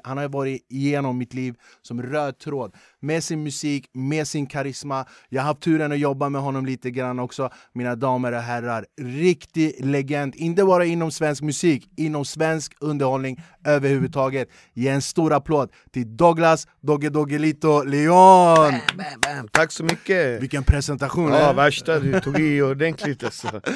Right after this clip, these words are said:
Speaker 2: Tack så mycket, tack så
Speaker 1: Välkommen,
Speaker 2: mycket.
Speaker 1: min bror.
Speaker 2: Tack så mycket.
Speaker 1: Dogge, vet du, jag
Speaker 2: Yes.
Speaker 1: ska säga en grej. Jag
Speaker 2: Mm.
Speaker 1: har sett fram emot den här intervjun.
Speaker 2: Okej.
Speaker 1: Bara, innan vi börjar, jag ska
Speaker 2: Ja.
Speaker 1: berätta en kort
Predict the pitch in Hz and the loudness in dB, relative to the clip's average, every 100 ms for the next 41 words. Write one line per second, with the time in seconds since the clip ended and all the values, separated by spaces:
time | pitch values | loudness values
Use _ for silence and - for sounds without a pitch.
0 | 285 - 160 151 - 147 139 135 127 147 | -6 -6 -4 -4 -4 -8 -8 -6 -2 -2
1 | 156 - 175 170 160 151 151 151 156 170 | -2 -2 -2 0 -2 -4 -4 -2 0 0
2 | 139 110 151 - 147 143 147 131 101 - | 0 -2 -4 -4 -10 -8 -4 -4 -6 -14
3 | - 104 135 127 120 120 131 123 139 127 | -14 -4 -2 -2 -4 -4 -4 -2 -2 -2
4 | 127 131 127 117 110 104 101 160 - 113 | -4 -2 0 -2 -2 -4 -6 -10 -8 0
5 | 143 151 143 127 135 123 - 143 139 120 | 0 2 -2 -4 -8 -8 -6 -4 -4 -6
6 | 107 110 113 110 104 110 110 120 107 101 | -8 -10 -10 -12 -14 -14 -10 -8 -8 -8
7 | 185 190 113 85 _ _ _ _ _ _ | -8 -8 -12 -14 _ _ _ _ _ _
8 | _ _ - 127 - _ 180 196 180 147 | _ _ -6 -4 -4 _ -4 -2 0 -2
9 | 127 120 113 104 123 131 170 165 151 143 | -2 -4 -6 -6 -4 -4 -4 -6 -8 -10
10 | - 190 - | -6 -8 -8